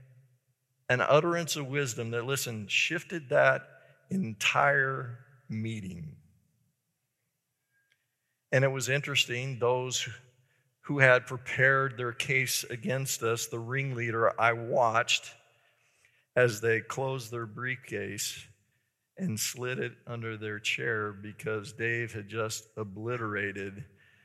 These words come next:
whatever their plan was. Now, here's the deal. Dave didn't have a clue. He didn't have a clue. He was just sharing what the Lord had put on his heart in that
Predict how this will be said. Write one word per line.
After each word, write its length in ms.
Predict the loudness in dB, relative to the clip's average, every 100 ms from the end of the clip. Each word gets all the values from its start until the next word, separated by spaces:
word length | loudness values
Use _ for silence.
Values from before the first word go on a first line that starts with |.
| _ _
whatever 520 | 2 6 6 6 2
their 180 | -4 -6
plan 500 | -6 -6 -6 -6 -8
was. 520 | -8 -8 -8 -12 -14 -16 _ _ _ _ _ _ _ _ _ _ _ _ _ _ _ _ _ _ -20 0
Now, 140 | 6 6
here's 300 | 8 6 4
the 100 | -4
deal. 300 | 0 0 0 -8 -18 _ _ _ _ _ _ _ _ 4
Dave 260 | 8 8 8
didn't 200 | -2 0
have 160 | 0
a 40 | -2
clue. 380 | -8 -6 -6 -8 -20 _ _ _ _
He 120 | 0
didn't 160 | 4 6
have 120 | 6
a 60 | 4
clue. 320 | -2 0 -2 -6 -20 -20 _ _ _ _ _ _ _ _ _ _
He 160 | 4 6
was 220 | 6 2
just 240 | 2 4
sharing 880 | 6 6 8 8 8 6 2 -2 -6 -12 -20 -20 -20 -20 _
what 200 | 6 6
the 80 | 6
Lord 380 | 2 4 6 6
had 240 | 6 2
put 180 | -4 0
on 220 | 2 2
his 180 | 2 0
heart 480 | 0 4 4 4 -2
in 160 | -6
that 320 | 0 2 2